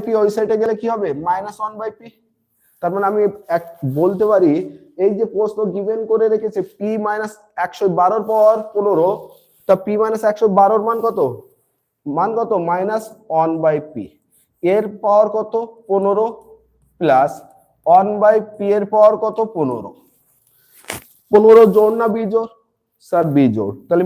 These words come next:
মাইনাস মাইনাসই হবে, মাইনাস পি এর পাওয়ার পনেরো প্লাস ওয়ান by পি এর পাওয়ার পনেরো। তাহলে মাইনাস প্লাস কেটে গেলে কি হচ্ছে? জিরো।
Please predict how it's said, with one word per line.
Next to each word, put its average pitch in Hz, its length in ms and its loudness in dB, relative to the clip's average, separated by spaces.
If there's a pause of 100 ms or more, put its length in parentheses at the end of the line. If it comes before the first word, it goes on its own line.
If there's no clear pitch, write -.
মাইনাস 196 320 0 (140)
মাইনাসই 196 440 -2
হবে, 208 160 -4 (520)
মাইনাস 196 380 -4 (200)
পি 185 80 -8 (100)
এর 185 140 -6
পাওয়ার 196 220 4 (100)
পনেরো 208 300 -2 (560)
প্লাস 190 280 0 (300)
ওয়ান 156 160 0 (140)
by 196 120 -2 (100)
পি 160 180 -4
এর 135 160 0
পাওয়ার 139 200 -2 (120)
পনেরো। 104 340 -10 (580)
তাহলে 180 180 0 (200)
মাইনাস 180 380 -2
প্লাস 202 200 -2 (100)
কেটে 196 200 0 (240)
গেলে 196 160 0 (120)
কি 208 80 -6 (100)
হচ্ছে? 202 240 -4 (140)
জিরো। 185 260 2